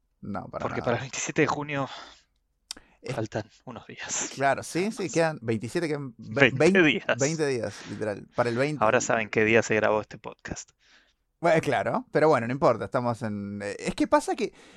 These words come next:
Speaker 1: lo que venga después... Todo, todo lo que venga después va a estar influenciado por lo, por la pandemia. Obviamente todo lo que pasa después está influenciado por lo que pasó antes, pero digo, la pandemia es una bisagra mundial, o sea, es un antes y un después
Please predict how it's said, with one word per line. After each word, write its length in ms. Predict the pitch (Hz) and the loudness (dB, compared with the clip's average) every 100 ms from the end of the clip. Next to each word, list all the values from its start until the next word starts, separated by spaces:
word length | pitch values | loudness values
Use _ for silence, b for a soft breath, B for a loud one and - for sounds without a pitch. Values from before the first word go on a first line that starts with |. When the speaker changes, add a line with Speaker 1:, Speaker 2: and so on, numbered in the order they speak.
| b - | b -2
Speaker 1:
lo 140 | 156 156 | 2 2
que 80 | 185 | 2
venga 200 | 262 285 | 0 -2
después... 840 | 170 - 160 170 311 - - - _ _ _ _ _ _ _ _ _ _ | -2 -2 0 2 0 -8 -20 -20 _ _ _ _ _ _ _ _ _ _
Todo, 300 | 214 262 254 - | 6 6 6 2
todo 220 | - 285 | 0 2
lo 120 | 269 | 2
que 120 | 165 151 | 2 0
venga 200 | 175 151 | 2 2
después 800 | 120 - 123 131 165 - - _ _ _ _ _ _ _ 120 | 0 -4 -2 0 -2 -8 -20 _ _ _ _ _ _ _ 0
va 80 | 143 | 0
a 20 | |
estar 160 | 151 143 | 0 -4
influenciado 440 | 131 117 139 131 | -4 -4 -2 -2
por 120 | 117 | 0
lo, 180 | 110 95 _ _ - | -4 -6 _ _ -8
por 100 | 107 | -4
la 80 | 104 | -4
pandemia. 320 | 107 104 - | -4 -6 2
Obviamente 300 | 170 202 175 | 2 4 2
todo 80 | 143 | 0
lo 80 | 131 | -2
que 80 | - | -4
pasa 140 | 123 | -4
después 160 | 131 123 | -4 -6
está 80 | 120 | -6
influenciado 280 | 123 123 | -8 -6
por 80 | 113 | -4
lo 20 | 107 | -4
que 60 | |
pasó 220 | 104 101 104 | -6 -6 -6
antes, 240 | 98 - b b b | -8 -12 b b b
pero 160 | 113 123 | 0 2
digo, 260 | 123 113 - b b b - | 2 0 -4 b b b -2
la 100 | 123 | 0
pandemia 480 | 127 131 151 175 147 | 0 -2 -4 -2 -4
es 160 | - | -4
una 140 | 127 120 | -6 -4
bisagra 560 | 117 143 127 127 - - - - | -4 0 4 4 2 -8 -20 -14
mundial, 720 | 104 107 101 120 113 107 107 | -8 -6 -2 0 0 -2 -6
o 60 | 107 | -6
sea, 140 | - 107 | -4 -4
es 140 | - | -4
un 200 | 117 107 | -6 -4
antes 280 | 113 113 110 | -4 -6 -6
y 40 | 110 | -8
un 60 | |
después 500 | 104 - 107 107 - | -8 -6 -4 -6 -10